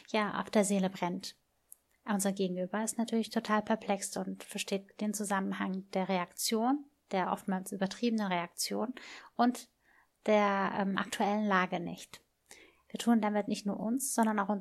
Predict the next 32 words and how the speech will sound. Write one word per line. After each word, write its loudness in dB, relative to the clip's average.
den 0
Menschen -4
in -4
unserem -2
Umfeld -2
sehr -4
viel -6
Unrecht. -4
Aber 2
insbesondere 4
tun 2
wir 2
uns 4
damit -2
Unrecht, -2
weil 4
es -4
einfach 0
unglaublich 2
kräftezehrend -2
und -2
energieraubend 4
ist, 0
sich -4
mit 0
diesen -2
Gedanken -2
und 0
mit 0
diesen 0
Gefühlen 0
auseinanderzusetzen. -4